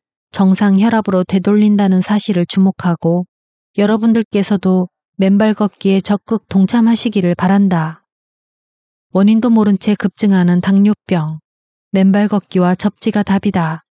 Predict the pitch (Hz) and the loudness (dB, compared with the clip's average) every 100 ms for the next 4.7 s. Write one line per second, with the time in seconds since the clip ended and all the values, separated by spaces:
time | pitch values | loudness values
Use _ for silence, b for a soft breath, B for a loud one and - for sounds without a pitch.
0 | _ _ _ _ _ _ _ _ _ 196 | _ _ _ _ _ _ _ _ _ -2
1 | 220 - - - 254 - 240 226 - 214 | -2 -2 -4 -2 -2 0 -2 -2 0 2
2 | 220 233 208 - 180 175 170 160 _ _ | 2 -2 -2 0 2 2 0 -4 _ _
3 | - 214 208 208 196 202 - 226 214 - | -4 0 2 0 0 -4 -2 0 0 -2
4 | - - 254 247 214 175 165 | -8 -6 0 2 2 0 -4